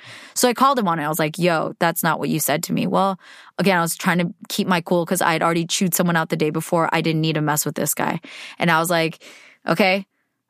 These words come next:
um, per our last conversation that we spoke about prices, you said that a six-foot tree was this price, this price, this price." I'd also seen on his website that he had misquoted me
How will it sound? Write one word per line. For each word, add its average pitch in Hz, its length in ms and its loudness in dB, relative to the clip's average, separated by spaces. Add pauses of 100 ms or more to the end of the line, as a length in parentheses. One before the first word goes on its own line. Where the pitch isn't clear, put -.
(120)
um, 175 460 4
per 233 240 4
our 214 120 4
last 214 280 2
conversation 165 680 -2
that 165 160 0
we 170 80 -2
spoke 190 300 -2
about 175 220 0
prices, 175 460 -4
you 190 200 2
said 170 320 0
that 160 160 -2
a 160 60 -2
six-foot - 420 -4
tree 160 240 -6
was 160 380 -4
this 214 200 -2
price, - 400 -10
this 214 200 -2
price, - 320 -6
this 208 180 -2
price." - 360 -6 (680)
I'd 185 180 4
also 247 340 2
seen 170 560 -2 (500)
on 165 140 0
his 160 220 0
website 165 720 0
that 160 140 0
he 180 100 -2
had 165 100 0
misquoted 180 540 -2
me 151 220 -6